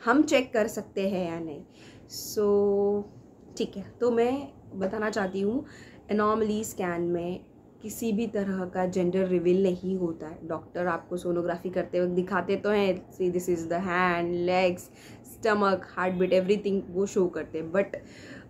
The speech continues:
बेबी का जेंडर से कोई रिलेशन नहीं होता है, कुछ भी नहीं दिखता है। And ना ही आप anomaly स्कैन में पता लगा सकते हो whether it's a baby girl or boy।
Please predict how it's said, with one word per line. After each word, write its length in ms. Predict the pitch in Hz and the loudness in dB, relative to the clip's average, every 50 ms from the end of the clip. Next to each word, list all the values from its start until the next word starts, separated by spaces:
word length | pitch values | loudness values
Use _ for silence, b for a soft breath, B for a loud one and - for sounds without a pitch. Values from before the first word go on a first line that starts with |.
| - - | -10 2
बेबी 380 | 190 208 202 208 190 208 214 196 | 6 8 8 8 6 2 -4 -6
का 600 | - - 196 190 190 190 190 196 196 190 190 185 - | -6 -4 -2 -2 0 0 0 -2 -4 -6 -8 -6 0
जेंडर 380 | 190 185 185 185 185 190 190 | 2 2 2 2 2 0 -2
से 240 | 190 - - 208 196 | -2 -2 0 -2 -2
कोई 480 | - - - - - 220 240 247 262 262 | -2 -2 -16 -10 -4 0 4 6 6 8
रिलेशन 440 | 233 208 180 165 180 175 - 180 | 8 6 4 4 2 0 0 0
नहीं 200 | 175 170 170 175 | 0 0 0 -2
होता 200 | 170 165 170 - | -2 -4 -2 -4
है, 60 | 185 - | -4 -4
कुछ 400 | - - - 233 - - - 202 | -4 -8 -8 -8 -8 -6 -6 -4
भी 180 | 180 202 214 | 0 2 2
नहीं 300 | 214 202 185 175 175 165 | 4 2 2 2 0 -2
दिखता 300 | 175 165 - - - 160 | -2 -6 -8 -8 -10 -10
है। 340 | 165 175 165 - - - - | -8 -8 -8 -10 -10 -12 -8
And 140 | - 180 180 | -4 0 2
ना 280 | 190 190 196 185 175 | 4 4 4 4 2
ही 200 | 190 190 202 220 | 2 0 2 2
आप 160 | 214 202 202 - | 2 2 2 0
anomaly 480 | 196 190 180 180 185 185 190 190 208 | 0 0 0 0 0 0 0 0 0
स्कैन 420 | 208 - - - - 196 185 180 185 | -2 -4 -6 -4 -2 0 2 2 2
में 300 | 185 190 185 190 196 208 B B B B B B B | 2 2 2 2 0 -2 B B B B B B B
पता 220 | 175 180 196 185 190 | -4 0 2 2 4
लगा 280 | 185 180 180 185 180 | 4 4 4 4 2
सकते 280 | 185 190 180 - - 185 | 2 -2 -6 -4 -2 -2
हो 200 | 185 190 196 196 | 0 2 2 0
whether 420 | 185 185 180 170 165 185 180 175 | 2 2 2 4 4 4 4 4
it's 240 | 170 - - 180 165 | 0 -2 -6 -4 0
a 40 | 175 | 0
baby 360 | 170 165 170 165 165 160 190 | -2 -2 -2 -6 -4 2 4
girl 260 | 202 214 220 226 220 226 - - - | 4 6 6 6 4 2 0 -6 -6
or 280 | 175 175 180 180 170 170 185 | -2 -2 -2 -2 -2 0 0
boy। 200 | 180 160 151 131 | 0 2 0 -2